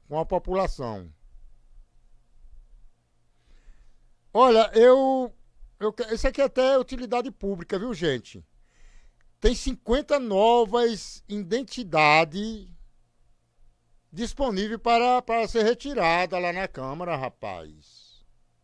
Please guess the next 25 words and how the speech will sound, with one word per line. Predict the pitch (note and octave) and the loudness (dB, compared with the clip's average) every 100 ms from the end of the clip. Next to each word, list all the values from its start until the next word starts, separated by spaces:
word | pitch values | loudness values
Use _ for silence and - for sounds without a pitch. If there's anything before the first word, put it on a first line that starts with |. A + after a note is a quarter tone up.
| _ _ _ _ - - - _ - | _ _ _ _ -20 -20 -20 _ -14
I-, | C4 B3+ | -10 0
isso | A3+ | 4
é | D4+ | 4
um | |
projeto | - G#3+ D3 F#3 A#3 | 4 6 8 8 4
do | A#3+ | -4
governo | G3 E3 B2 A#3 G#3 | -6 -6 -2 -2 -2
do | G3+ A3+ | -6 -8
Estado. | - - D3+ F3+ D#3+ G2+ E2+ - _ _ _ _ - - - - _ - | -6 -4 0 0 -2 -6 -16 -18 _ _ _ _ -20 -20 -20 -20 _ -8
Para | D4 C4+ | -6 -4
o | |
cidadãozinho | D4+ C4+ C4 C4+ G3+ E3 A#3 B3 B3 A3+ G3 _ _ _ | -2 -2 0 -2 -4 -8 -6 -6 -8 -10 -16 _ _ _
que | - G#3 | -10 -8
nunca | G#3+ G#3 | -4 -6
tirou | - G3+ F#3 | -6 -6 -4
a | |
identidade, | F3 D#3+ E3+ G3+ G3+ A3 A#3 A3+ A3 - - - - | -6 -8 -8 -8 -4 -2 -2 -6 -18 -20 -16 -16 -6
ele | F#3+ G3+ | -6 -2
vai | G3+ F3 | 0 0
lá | E3 F3+ G#3 | 2 2 0
e | G#3 | -2
tira | - G#3+ G#3+ G#3+ - | -8 -8 -4 -4 -2
a | G3 | -4
identidade | G3+ E3 G3 G3+ G3 E3+ F3+ F3+ | -4 -8 -10 -10 -10 -4 -4 -6
dele. | D#3+ D3+ E3+ G3 G#3 A3+ | -8 -4 0 0 -4 -8